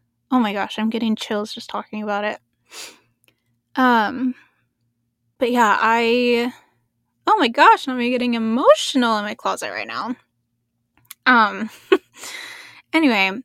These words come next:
I saw some of the darkest moments of my entire life during that time period. I just was truly,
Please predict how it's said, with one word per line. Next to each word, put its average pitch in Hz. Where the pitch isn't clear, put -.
I 226
saw 220
some 269
of 277
the 214
darkest 190
moments -
of 226
my 208
entire 214
life -
during 202
that 208
time 214
period. -
I 196
just 208
was 214
truly, 339